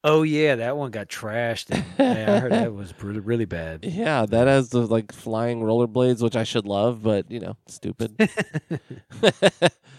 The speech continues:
Speaker 1: Yeah.
Speaker 2: Um, but yeah, I, I have no hope for that movie, so I'm like, I need to because, you know, we should probably review it. Um,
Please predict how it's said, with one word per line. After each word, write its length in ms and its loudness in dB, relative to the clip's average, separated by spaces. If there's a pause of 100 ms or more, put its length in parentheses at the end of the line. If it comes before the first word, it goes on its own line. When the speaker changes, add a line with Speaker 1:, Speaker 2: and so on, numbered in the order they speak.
(180)
Speaker 1:
Yeah. 220 -14
Speaker 2:
Um, 560 4
but 120 4
yeah, 280 6
I, 440 4
I 40 6
have 200 4
no 200 4
hope 220 4
for 100 -2
that 160 0
movie, 320 -2
so 280 -4
I'm 120 -6
like, 380 -8 (760)
I 80 6
need 260 4
to 200 4
because, 340 -2
you 80 -4
know, 60 0
we 80 -2
should 200 -4
probably 260 -2
review 400 -6
it. 160 -4 (360)
Um, 600 -6